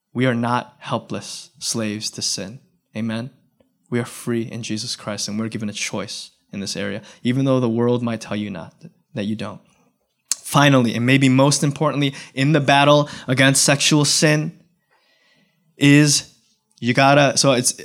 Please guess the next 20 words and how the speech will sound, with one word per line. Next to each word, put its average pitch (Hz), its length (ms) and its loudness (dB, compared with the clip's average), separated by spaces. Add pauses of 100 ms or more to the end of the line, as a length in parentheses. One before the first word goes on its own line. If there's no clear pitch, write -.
I, 110 240 -2
I 127 40 0
said 135 480 4
you, 131 120 2
you 127 220 0
need 131 180 2
to 123 420 0 (120)
reveal, 156 680 6
resist, 135 720 4
and 131 160 -4
then 170 400 6 (220)
you 123 120 2
have 160 240 4
to 170 140 6
receive. 113 680 2 (1120)
Don't 196 220 6
just - 480 2
push - 340 6
away 147 380 8
sin. 233 480 6